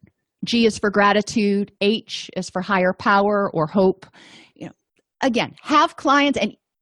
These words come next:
most of the time when I do this with groups, I will get some repeat answers that, you know, I've gotten in other groups before, but I don't think I've ever had a group that came up with all the same answers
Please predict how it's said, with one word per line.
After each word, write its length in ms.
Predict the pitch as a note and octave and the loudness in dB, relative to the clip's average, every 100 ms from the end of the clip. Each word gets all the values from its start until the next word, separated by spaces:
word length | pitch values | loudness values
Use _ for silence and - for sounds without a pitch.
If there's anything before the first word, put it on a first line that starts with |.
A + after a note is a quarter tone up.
| _ _ | _ _
most 480 | G#3 G#3+ D4 - - | 2 4 4 0 -4
of 60 | |
the 80 | F#4 | -4
time 480 | - E4 F#4 A3 F3+ | 0 2 2 0 0
when 140 | G3 | 0
I 80 | G3 | 0
do 240 | F3+ B3 A#3+ | 0 0 2
this 360 | A#3+ - - - - _ | 0 -2 -16 -20 -20 _
with 260 | G3 G3 - | -4 -4 -2
groups, 460 | A#3+ C4 - - - - _ _ - _ | -2 -2 -6 -14 -16 -20 _ _ -20 _
I 160 | C4 F4 | 0 2
will 120 | D4+ | 2
get 180 | B3 E3 | 0 -2
some 320 | A#3 A3 G#3+ | -2 0 0
repeat 420 | A#3 A3+ B3 A#3 | -4 -4 -4 -2
answers 640 | A#3+ - - C4+ C4 - _ _ _ | -2 -4 -2 -2 -2 -10 _ _ _
that, 460 | F#3 G#3 G3 F#3+ - _ | 0 2 4 2 -2 _
you 140 | G#3 | -2
know, 60 | F#3+ | 0
I've 100 | F3+ | 2
gotten 260 | G3+ - G3+ | 0 0 0
in 80 | |
other 180 | G3 G3+ | 2 0
groups 300 | G3+ G#3+ - | 0 -2 -4
before, 580 | - G#3 A3 G#3+ A3+ - _ | -10 -4 0 2 0 -2 _
but 180 | G3 - _ _ _ _ _ | -2 -2 _ _ _ _ _
I 80 | A#3+ | -2
don't 140 | F#4+ - - | -2 -4 0
think 200 | D4+ A#3 | 2 2
I've 160 | G3+ | 2
ever 160 | G#3+ A3+ | 2 2
had 220 | A3+ G3 | 2 0
a 80 | F#3 | 0
group 320 | G3+ G#3 G3+ | -2 -4 -4
that 140 | - | -12
came 280 | - A3 G3+ | -4 -2 0
up 160 | F#3+ F3+ | 0 -2
with 140 | F3 - | -4 2
all 360 | F#3 G3+ G3+ | 4 4 2
the 100 | F3+ | -4
same 300 | F3 F#3+ F#3 | -4 -4 -2
answers 600 | F3+ - F#3+ E3+ E3 - | -4 -6 -4 -4 -4 -10